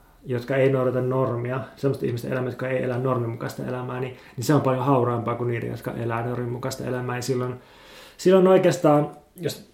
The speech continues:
tää näkökulma laitetaan sit historiaa vähän taaksepäin, niin elämä jossain hyvinvointivaltion kultakaudella niin oli itse asiassa tosi haurasta, jos satuit olemaan vaikka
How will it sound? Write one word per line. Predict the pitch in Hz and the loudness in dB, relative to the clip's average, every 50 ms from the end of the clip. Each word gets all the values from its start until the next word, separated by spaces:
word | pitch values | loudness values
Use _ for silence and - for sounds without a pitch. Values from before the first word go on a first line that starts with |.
| _ - | _ 0
tää | 156 151 143 139 135 | 2 2 4 4 2
näkökulma | 135 135 - - 139 - 143 131 131 135 | 2 2 2 0 2 4 2 2 2 2
laitetaan | 127 127 123 139 135 - 135 131 | 2 2 2 0 0 0 -2 -4
sit | 131 139 139 - - - - 147 | -4 -6 -8 -10 -14 -6 -2 0
historiaa | 156 143 - - 147 135 139 131 135 | 0 0 2 2 4 4 4 4 2
vähän | 135 127 135 123 | 0 0 -2 0
taaksepäin, | - 139 135 - - 127 - - 127 123 120 | 0 -2 -2 -2 -4 -6 -6 -6 -6 -4 -4
niin | 123 - - - - _ _ _ _ _ _ _ _ _ _ _ _ _ _ - | -4 -6 -8 -10 -16 _ _ _ _ _ _ _ _ _ _ _ _ _ _ -2
elämä | 135 135 135 127 123 120 | 0 0 0 0 -2 -4
jossain | 123 - - 143 139 131 | -4 -4 -2 -2 0 6
hyvinvointivaltion | 135 143 135 123 123 107 - 120 120 120 110 - 127 123 | 6 6 6 6 2 -2 -2 -2 -2 -4 -4 -4 -6 -4
kultakaudella | 117 135 127 - 123 120 120 120 120 117 120 117 120 117 | -2 -2 -2 -2 -2 -4 -4 -4 -4 -2 -2 -4 -6 -6
niin | 120 120 - - - _ - | -8 -8 -10 -14 -16 _ -8
oli | 123 117 120 120 | -6 -6 -6 -6
itse | 120 - - | -8 -8 -10
asiassa | 120 - - - | -12 -8 -8 -8
tosi | 123 - - 123 117 120 - - _ _ _ _ _ - | -6 -4 -6 -6 -6 -8 -12 -20 _ _ _ _ _ -20
haurasta, | 110 - - 127 131 127 120 120 120 110 - - 127 123 | -12 -6 -2 -2 0 0 -2 -4 -6 -8 -8 -6 -6 -6
jos | 120 117 - - - | -6 -6 -8 -10 -14
satuit | - - 131 117 131 123 123 127 | -14 -12 -10 -6 -6 -6 -4 -4
olemaan | 131 127 123 120 120 | -4 -4 -4 -4 -4
vaikka | 123 127 123 - - 143 143 | -6 -6 -4 -2 -2 -4 -4